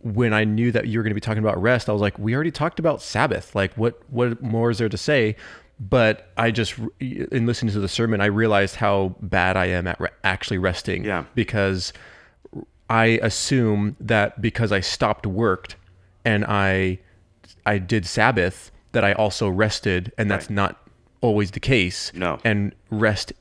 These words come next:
Speaker 1: is its own different thing.
Speaker 2: Yeah.
Speaker 1: Um, uh, Alan, what was your, uh, big highlight or takeaway from, from Sunday's sermon just about this concept of rest?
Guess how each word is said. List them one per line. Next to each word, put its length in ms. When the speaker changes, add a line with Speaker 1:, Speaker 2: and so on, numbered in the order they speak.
Speaker 1:
is 480
its 160
own 260
different 340
thing. 360
Speaker 2:
Yeah. 220
Speaker 1:
Um, 440
uh, 260
Alan, 380
what 160
was 220
your, 540
uh, 260
big 260
highlight 440
or 60
takeaway 480
from, 460
from 220
Sunday's 600
sermon 520
just 180
about 220
this 100
concept 380
of 120
rest? 440